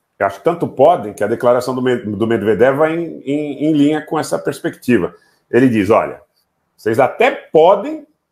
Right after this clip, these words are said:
eventualmente, nos derrotar no campo de batalha. Mas vocês não podem nos derrotar militarmente como país, porque nós somos uma potência nuclear. Ou seja, se vocês conseguirem algum êxito numa guerra convencional,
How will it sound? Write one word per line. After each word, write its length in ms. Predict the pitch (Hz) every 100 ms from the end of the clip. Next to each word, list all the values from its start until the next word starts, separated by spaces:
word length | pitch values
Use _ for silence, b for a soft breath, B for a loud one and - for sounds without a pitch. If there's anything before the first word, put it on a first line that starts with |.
| _ _ _ _ _ -
eventualmente, 1120 | 113 143 156 156 113 107 135 170 - - _ -
nos 180 | 135
derrotar 400 | 135 151 139 -
no 60 | 147
campo 160 | 147 139
de 80 |
batalha. 480 | 156 180 - 78 - _ _ _ _ _ _ _ _ _ _ _
Mas 220 | 82 95
vocês 240 | 117 135
não 140 | 147 143
podem 260 | 151 151
nos 140 | 147 123
derrotar 580 | 135 123 107 104 90 -
militarmente 1000 | 107 165 220 196 - 135 107 107 104 -
como 280 | 117 107 90
país, 600 | 80 104 160 123 - _
porque 180 | 123 135
nós 120 | 135
somos 180 | 139 127
uma 140 | 135
potência 400 | 123 123 127 127
nuclear. 480 | 127 135 101 67 - _ _ _ _
Ou 180 | 139 143
seja, 520 | 143 85 69 62 - _ _ _
se 160 | -
vocês 380 | 104 110 156 151
conseguirem 480 | 156 151 139 127 120
algum 280 | 117 151 135
êxito 360 | 131 101 -
numa 180 | 98 95
guerra 200 | 98 -
convencional, 840 | 95 92 90 104 78 85 - -